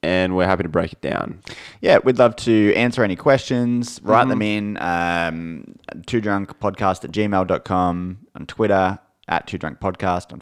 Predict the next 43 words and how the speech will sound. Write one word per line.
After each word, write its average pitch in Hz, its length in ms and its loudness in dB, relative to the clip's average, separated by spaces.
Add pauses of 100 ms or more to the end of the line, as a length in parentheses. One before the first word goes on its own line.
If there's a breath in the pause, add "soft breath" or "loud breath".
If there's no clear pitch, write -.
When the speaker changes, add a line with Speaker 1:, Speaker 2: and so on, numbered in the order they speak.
Speaker 2:
Facebook, 127 440 -2
Two - 100 -8
Drunk 101 180 -8
Accountants, 101 460 -8
and 82 120 -10
on 87 80 -6
Instagram, 90 720 -2 (480 soft breath)
at 92 200 -2
two 101 200 -8
drunk 87 200 -4
accountants. 78 500 -4
Send 120 380 -2
us - 120 -6
your 98 60 -8
questions. 78 720 -4
We'd 87 240 -6
love 87 160 0
to 64 80 -4
answer 80 220 -6
them. 80 220 -8
It 101 140 -8
can 98 100 -10
be 95 100 -2
anonymous 85 480 -6
if 87 100 -14
you 85 60 -6
don't 80 120 -4
wanna 82 140 -10
seem - 460 -12
like - 160 -12
a - 40 -16
fool. - 300 -12 (100)
Speaker 1:
And 104 580 0 (1300)
if, - 580 2 (1080)
oh, 139 140 -4
I 85 40 -4
just - 280 -14
lo-, 82 100 -10 (100)
lost 82 240 -12
my 87 60 -10
train 90 220 -10
of 95 100 -10
thought. 104 260 -10